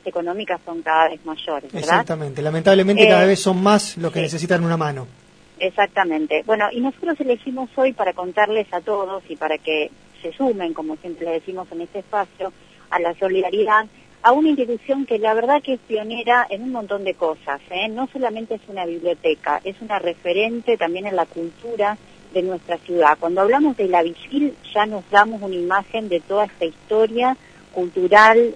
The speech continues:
Speaker 1: eh, de solidaridad y de todo lo que ha atravesado también este lugar de la ciudad de Rosario, que ha lanzado una campaña muy interesante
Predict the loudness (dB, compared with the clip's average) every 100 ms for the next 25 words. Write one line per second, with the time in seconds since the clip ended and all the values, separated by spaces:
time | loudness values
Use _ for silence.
0 | -4 0 2 2 0 -4 -4 -6 -4 -2
1 | 2 4 6 4 2 0 0 -2 0 0
2 | 0 -2 -2 -2 -2 -4 -4 -8 -10 -12
3 | -10 -8 -2 2 2 2 -14 -20 -20 -6
4 | -4 -4 -2 2 4 2 0 -2 -2 2
5 | 0 0 -2 -2 -2 -4 -4 -6 -6 -6
6 | -6 -6 -6 -4 -6 -6 -8 -8 -6 -4
7 | -4 -2 -4 -4 -4 -4